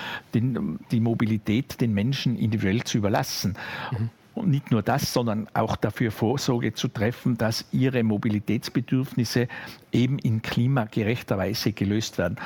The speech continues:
Speaker 1: Und da bin ich sehr zuversichtlich, dass das doch wohl möglich sein muss, das zu lösen in einem,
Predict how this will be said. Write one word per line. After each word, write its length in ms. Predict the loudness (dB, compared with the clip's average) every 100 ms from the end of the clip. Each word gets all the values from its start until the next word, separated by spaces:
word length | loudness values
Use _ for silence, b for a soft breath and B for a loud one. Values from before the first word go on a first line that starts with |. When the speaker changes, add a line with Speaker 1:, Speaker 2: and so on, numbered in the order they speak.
| B B B
Speaker 1:
Und 200 | -4 -2
da 40 | 0
bin 160 | 2
ich 80 | 2
sehr 180 | 0 0
zuversichtlich, 720 | -2 0 0 0 -2 -2 -2
dass 220 | -2 -2
das 240 | -4 -4 -2
doch 240 | -4 -2
wohl 220 | 0 0 -2
möglich 460 | 0 2 2 2 0
sein 260 | 0 0 2
muss, 400 | 2 0 -2 -10 B B B
das 200 | -2 -2
zu 160 | 0 2
lösen 500 | 2 2 2 0 0 B B B _
in 260 | 2 2 2
einem, 500 | 0 2 2 2 -2